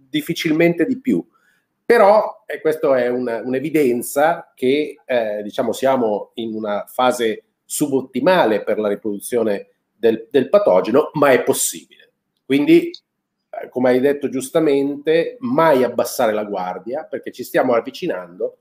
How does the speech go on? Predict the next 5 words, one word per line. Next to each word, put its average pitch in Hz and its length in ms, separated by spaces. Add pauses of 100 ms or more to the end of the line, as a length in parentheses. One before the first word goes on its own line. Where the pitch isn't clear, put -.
(220)
alla 147 200
fase 92 520 (720)
di 127 160
maggior 131 320
suscettibilità. 92 840